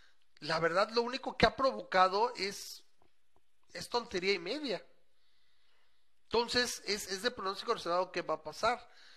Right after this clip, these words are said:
De aquí a diciembre, Memo, lo sabemos tú y yo, es, se van a volver a soltar los contagios. Ayer le tupieron a Gatell, no sé si viste la comparecencia de Gatell tampoco. Bueno,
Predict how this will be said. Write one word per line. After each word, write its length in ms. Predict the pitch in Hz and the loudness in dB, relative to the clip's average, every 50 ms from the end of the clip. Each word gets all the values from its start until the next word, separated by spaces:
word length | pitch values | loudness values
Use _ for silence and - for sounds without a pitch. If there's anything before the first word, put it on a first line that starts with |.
| - - - - - - - - | -20 -20 -20 -20 -20 -20 -20 0
De 140 | 151 165 | 4 4
aquí 220 | 175 - - 247 269 | 4 4 4 4 4
a 80 | 294 302 | 4 4
diciembre, 600 | - - - - - 247 247 247 247 247 254 254 | 2 -4 2 4 6 6 6 4 4 2 2 2
Memo, 440 | 247 247 247 247 254 254 254 254 - - - - - - - - - | 2 0 -2 -2 -2 -4 -6 -6 -8 -12 -20 -20 -20 -20 -20 -12 -10
lo 120 | 143 143 | -10 -8
sabemos 640 | - - 156 143 151 156 160 165 170 160 - - - | -4 -4 -2 -2 -2 -2 -4 -6 -8 -10 -10 -12 -12
tú 180 | 156 156 151 | -12 -12 -12
y 100 | 147 131 | -12 -10
yo, 240 | 127 147 180 214 220 - | -8 -6 -6 -6 -6 -6
es, 240 | 151 135 - - - - | -8 -10 -10 -12 -14 -14
se 160 | - - 156 | -8 -6 -4
van 180 | 147 170 196 214 | -2 0 0 0
a 60 | 220 | 0
volver 260 | 185 165 165 165 185 | 0 0 0 2 2
a 80 | 190 190 | 2 0
soltar 340 | - 180 165 147 - 165 170 | -2 -6 -6 -2 0 0 0
los 140 | 170 - | -2 -4
contagios. 560 | - 175 160 - - 170 175 175 196 190 - - - - - - - - | -6 -8 -4 0 0 0 0 -2 -6 -10 -10 -12 -14 -16 -18 -18 -16 0
Ayer 340 | - 151 143 131 170 185 180 | 2 2 6 8 6 6 6
le 80 | 190 185 | 4 0
tupieron 460 | - - - - 180 180 175 175 170 | -2 -6 -6 0 2 2 2 4 4
a 60 | 151 | 4
Gatell, 320 | 131 139 139 - 160 185 226 | 4 2 2 2 -2 -4 -4
no 80 | 254 | -6
sé 80 | - - | -10 -12
si 40 | - | -12
viste 240 | 151 156 - - 151 | -12 -12 -10 -6 -6
la 80 | 139 | -6
comparecencia 920 | 139 - - 123 - 135 127 135 - - 143 135 135 - - 139 135 135 - - - - - - - - - - - - - - - - - - - - - - - - - - - | -6 -8 -12 -8 -6 -6 -6 -6 -8 -12 -12 -14 -12 -10 -8 -8 -8 -10 -12 -16 -20 -20 -20 -20 -20 -20 -20 -20 -20 -20 -20 -20 -20 -20 -20 -20 -20 -20 -20 -20 -20 -20 -10 -6 -4
de 80 | - | -2
Gatell 340 | 127 131 - - 156 185 - | -2 -2 -2 -2 -6 -8 -6
tampoco. 480 | - 143 131 - 147 - - - 247 240 | -8 -10 -8 -10 -10 -12 -10 -10 -12 -12
Bueno, 220 | - - 120 - | -12 -14 -16 -16